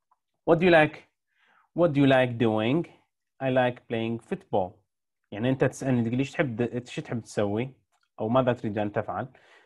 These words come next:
فأقول له أنا، أو "شنو تحب تسوي؟" أو "ماذا تحب أن تفعل؟" فأنا شنو أجاوب؟ أقول "أنا أحب لعب كرة القدم." I playing، آه، I like playing football.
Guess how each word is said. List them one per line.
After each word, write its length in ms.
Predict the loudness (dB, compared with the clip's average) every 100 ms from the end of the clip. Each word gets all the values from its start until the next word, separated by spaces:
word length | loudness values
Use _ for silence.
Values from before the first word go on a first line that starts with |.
| -4
فأقول 220 | 0 2
له 140 | 2 2
أنا، 260 | 0 -6 _ _ _ _ _ _ -4
أو 80 | -2
"شنو 200 | 2 2
تحب 260 | 2 -2 -4
تسوي؟" 420 | -4 -2 0 -2
أو 240 | -2 -2 0
"ماذا 320 | 2 4 4
تحب 360 | 2 -4 0 0
أن 180 | 0
تفعل؟" 480 | -2 -4 -2 -2 -2 -6 _ _ _ _
فأنا 240 | 4 4 2
شنو 240 | -2 -4
أجاوب؟ 500 | -4 -2 0 0 -2
أقول 300 | -4 -4 -4
"أنا 440 | -4 -4 -4 -4 -6 -12
أحب 400 | -10 -12 -6 -4
لعب 440 | -2 -2 -2 -4
كرة 300 | -4 -6 -4
القدم." 400 | -2 2 2 0 -8 _ _ _ _ -4
I 260 | -2 0 -2
playing، 680 | -2 -2 -2 -2 -2 -2 -8 _ _ _ -4
آه، 120 | -2
I 200 | 0 -2 -2
like 340 | -4 -6 -8
playing 680 | -10 -6 -6 -4 -6 -8 -8
football. 440 | -8 -4 -2 -4